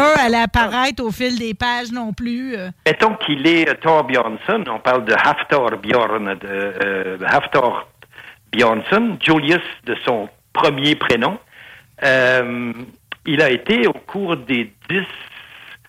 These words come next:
Speaker 1: non, il a été jusqu'en deux mille dix-huit, euh,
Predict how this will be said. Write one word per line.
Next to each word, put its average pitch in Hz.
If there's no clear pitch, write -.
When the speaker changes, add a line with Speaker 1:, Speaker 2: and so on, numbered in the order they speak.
Speaker 1:
non, 131
il 117
a 151
été 147
jusqu'en 143
deux 151
mille 143
dix-huit, 131
euh, 110